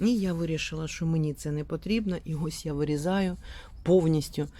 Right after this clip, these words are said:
е, це старе гілля, натомість хочу залишити ось такі свіжі пагони. Ну, які, якщо я буду її зберігати краще, <laughs> краще, ніж я зробила в цьому році, вона мені заквітує,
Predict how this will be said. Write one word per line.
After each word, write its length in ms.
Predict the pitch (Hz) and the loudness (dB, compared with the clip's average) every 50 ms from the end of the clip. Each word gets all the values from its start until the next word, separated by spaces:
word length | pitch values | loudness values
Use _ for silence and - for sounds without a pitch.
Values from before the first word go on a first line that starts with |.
| - - - - | -18 -18 -10 -2
е, 120 | 156 156 147 | -2 -2 -2
це 200 | 156 - 156 151 | 0 -2 -2 -4
старе 300 | 156 - - 147 147 143 | -2 -2 -2 0 0 0
гілля, 380 | 143 139 151 196 208 208 190 | 0 2 2 2 2 2 2
натомість 440 | 170 160 151 147 - 151 147 143 - | 0 -2 -2 -2 -2 -2 -2 -4 -4
хочу 280 | - - 147 - - 147 | -4 -6 -4 -4 -4 -4
залишити 580 | 139 147 143 147 139 - - 147 127 - - - - | -2 0 0 0 0 0 -2 -4 -4 -4 -8 -4 -4
ось 180 | - 160 - | -4 -4 -2
такі 300 | - - 147 - - 147 | -4 -6 -6 -4 -4 -4
свіжі 420 | 139 - - 147 143 139 131 131 135 | -4 -4 -4 -4 -4 -2 -2 -4 -4
пагони. 580 | - - 214 240 262 254 254 247 247 254 254 - - - - - - - - - - - - - - - | -2 -2 0 0 2 2 2 4 2 2 0 -2 -6 -12 -16 -16 -16 -16 -16 -18 -18 -18 -18 -18 -8 -2
Ну, 200 | 175 190 233 254 - | 2 2 2 2 2
які, 340 | - 165 165 160 - 185 165 | 0 0 0 0 0 0 2
якщо 300 | 165 160 - - - 175 | 2 0 0 -2 0 2
я 140 | 160 160 | 2 2
буду 260 | 151 151 160 156 143 165 | 0 0 -2 0 2 2
її 140 | 156 156 | 2 2
зберігати 600 | 151 143 139 151 156 156 147 151 147 139 - - | 2 0 0 2 2 2 2 2 0 0 -2 -4
краще, 640 | - - - 175 156 131 127 123 - - - - 233 269 - - - - - - - - | -2 0 0 2 2 2 0 0 -2 0 2 2 2 2 2 -4 -12 -14 -14 -14 0 0
<laughs> 840 | - 208 294 - - - 196 - - - - 294 302 277 254 - - | 2 2 2 -2 -4 -6 -6 -6 -10 -10 -6 -4 0 0 0 0 2
краще, 560 | - 185 190 190 165 151 156 - - - 214 | 2 4 4 4 4 2 2 -2 0 2 4
ніж 240 | 208 220 226 214 208 | 6 6 6 6 6
я 160 | 214 214 208 | 4 4 4
зробила 460 | 208 208 208 208 202 208 208 208 202 | 4 4 4 4 6 6 6 6 6
в 40 | 202 | 4
цьому 340 | 202 - - 196 202 196 190 | 2 0 0 2 2 4 4
році, 320 | 190 190 190 190 - 170 | 4 4 2 2 0 0
вона 300 | 160 156 151 151 165 190 | 0 2 0 0 2 2
мені 360 | 196 185 170 156 156 160 170 | 2 2 2 2 2 0 0
заквітує, 960 | 165 156 160 151 - 139 143 135 - - - 156 160 165 180 180 185 180 175 | 0 -2 -4 -4 -2 -4 -4 -4 -4 -4 -2 0 2 2 4 4 2 2 0